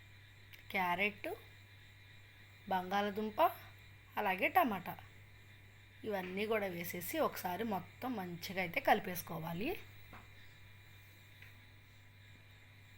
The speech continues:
ఈ ముక్కలని ఉడకాలంటే కొంచెం సా-, అదే సాల్ట్ అయితే వేసుకుందాము, అప్పుడు త్వరగా మగ్గిపోతాయి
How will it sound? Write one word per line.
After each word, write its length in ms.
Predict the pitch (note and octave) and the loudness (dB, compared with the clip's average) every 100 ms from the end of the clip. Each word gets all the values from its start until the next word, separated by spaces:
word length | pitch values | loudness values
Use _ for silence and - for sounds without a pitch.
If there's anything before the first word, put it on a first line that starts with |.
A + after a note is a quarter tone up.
| - - - - - - - - - - - - - - - - - B3 | -20 -20 -20 -20 -20 -20 -20 -20 -20 -20 -20 -20 -20 -20 -20 -20 -12 -6
ఈ 40 | A#3+ | -6
ముక్కలని 420 | A3+ B3+ C4 C4 A3 | -4 -2 0 0 -2
ఉడకాలంటే 540 | G3+ G#3 F#3+ F3 G3+ C#4 | -2 0 0 0 -2 0
కొంచెం 260 | A#3 G3+ B3 - | -2 -2 -4 -2
సా-, 320 | F#3+ F#3 F3+ A3 A3+ F3+ | 0 0 -2 -8 -10 -8
అదే 140 | F#3+ - - - | -10 -10 -14 0
సాల్ట్ 280 | G#3 G#3 A3 | 6 6 6
అయితే 160 | G#3 G3 C#4 | 2 2 0
వేసుకుందాము, 600 | F#3 - F#3 F3+ F3+ C#4 E4 | -2 -4 -6 -2 0 2 2
అప్పుడు 180 | A#3 A3 | 2 -4
త్వరగా 260 | F#3+ F#3 B3 A3+ | 0 0 2 0
మగ్గిపోతాయి 600 | F#3+ G3 G3 G3+ G3 | -2 -4 -2 -4 -2